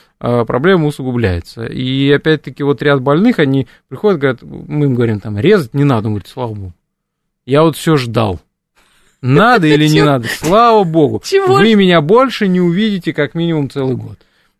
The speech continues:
Speaker 1: Он говорит, хорошо, но через год надо показаться. Он говорит, отлично.
Speaker 2: Ну,
Speaker 1: Я
Speaker 2: приходят
Speaker 1: готов.
Speaker 2: через год?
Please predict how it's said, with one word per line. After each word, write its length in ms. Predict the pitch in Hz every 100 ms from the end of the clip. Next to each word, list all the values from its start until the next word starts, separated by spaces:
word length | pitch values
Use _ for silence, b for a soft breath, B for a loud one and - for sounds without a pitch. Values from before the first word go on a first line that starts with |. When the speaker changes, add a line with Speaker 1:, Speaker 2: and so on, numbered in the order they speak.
| _
Speaker 1:
Он 100 | 113
говорит, 200 | 101 92
хорошо, 440 | 123 131 - 226 214
но 80 |
через 220 | 147 135 131
год 180 | 170
надо 180 | 147 131
показаться. 500 | - 120 107 107 -
Он 60 | 117
говорит, 220 | 117 120
отлично. 460 | 131 135 139 - 127
Speaker 2:
Ну, 40 |
Speaker 1:
Я 60 | 147
Speaker 2:
приходят 260 | - 359 392
Speaker 1:
готов. 120 | -
Speaker 2:
через 260 | 254 220 185
год? 260 | 180 175